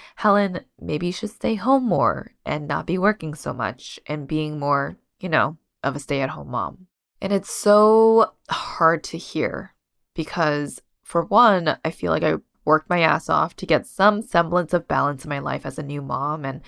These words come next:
I worked my ass off to help provide for my family as well. And I don't want to toot my own horn too much here, but I am proud of where I've gotten to today. But two, I am torn because a part of my character and nature,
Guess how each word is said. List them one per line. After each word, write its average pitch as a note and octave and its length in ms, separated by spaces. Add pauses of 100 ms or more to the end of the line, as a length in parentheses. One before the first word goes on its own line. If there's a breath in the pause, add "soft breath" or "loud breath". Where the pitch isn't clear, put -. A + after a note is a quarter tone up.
(300 loud breath)
I F3 80
worked - 220
my E3+ 80
ass G3 280
off E3+ 260
to E3+ 80
help D#3+ 180
provide D3+ 320
for D#3+ 80
my D3 100
family D3+ 360
as D#3+ 180
well. D3 240
And D#3+ 200 (300 loud breath)
I - 80
don't D#3 100
want F3+ 240
to - 120
toot - 120
my F3+ 140
own F3+ 160
horn F#3 360 (100)
too - 180
much G3 220
here, F3+ 280
but D3+ 220 (460 loud breath)
I G#3+ 140
am C4+ 280
proud D#3 460
of D#3 220
where B2+ 340
I've - 160
gotten B2+ 380
to - 260
today. - 460 (280)
But - 220
two, F3 500 (340 soft breath)
I F3 120
am E3+ 220
torn A3 560
because D3+ 540 (360 loud breath)
a E3+ 60
part A3 280
of C4 80
my C4+ 160
character G3+ 840
and D#3 260
nature, - 540